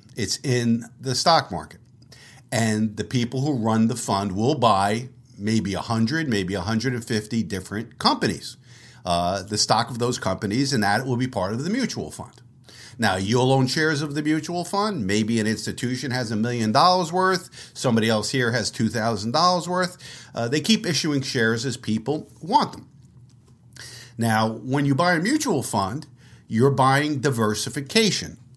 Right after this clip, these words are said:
And what is diversification? Well, uh, you could buy one stock. You could take your ten thousand and buy one stock, but you're at risk now that that one company, all your money is tied up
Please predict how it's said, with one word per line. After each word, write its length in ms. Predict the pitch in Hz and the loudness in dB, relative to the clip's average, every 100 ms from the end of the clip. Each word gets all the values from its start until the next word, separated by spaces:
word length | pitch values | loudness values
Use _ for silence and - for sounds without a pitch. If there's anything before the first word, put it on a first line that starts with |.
| - | -14
And 200 | 131 110 | -2 0
what 140 | 113 127 | 2 2
is 100 | 123 | 0
diversification? 960 | 139 120 107 123 139 247 208 - 98 | 0 0 -2 -4 -4 0 0 -2 -6
Well, 360 | 95 95 151 165 - - - - - - | -6 -6 -6 -10 -16 -20 -20 -20 -18 -8
uh, 60 | 113 | -2
you 180 | 113 131 | 0 2
could 160 | 135 | 4
buy 180 | 135 120 | 4 4
one 280 | 107 127 208 | 4 2 0
stock. 440 | - 131 180 - - - - - - - - | 2 2 2 -4 -16 -20 -20 -20 -20 -18 -6
You 120 | 131 | -4
could 120 | 139 | 0
take 160 | 156 151 | 0 0
your 120 | 135 | 0
ten 180 | 147 135 | 0 4
thousand 380 | 135 127 131 | 4 4 2
and 100 | 127 | 2
buy 140 | 120 120 | 2 2
one 200 | 117 117 | 2 0
stock, 520 | - 101 139 - 127 | -2 -2 -2 -4 -14
but 460 | 104 98 110 123 - - - - - 123 | -8 -2 0 0 -6 -16 -20 -20 -14 -2
you're 220 | 113 123 | 0 2
at 100 | 127 | 2
risk 320 | 143 220 - | 2 2 2
now 260 | 233 151 127 | 4 6 6
that 200 | 123 117 | 2 2
that 180 | 123 117 | -2 -2
one 260 | 139 151 | -2 0
company, 400 | 156 220 240 143 - | 2 2 2 -2 0
all 360 | 143 196 247 247 | 2 4 4 2
your 160 | 240 | -2
money 260 | 220 220 151 | -2 -2 -2
is 100 | - | 0
tied 260 | 156 160 | 0 2
up 280 | 160 113 - | 0 -2 -6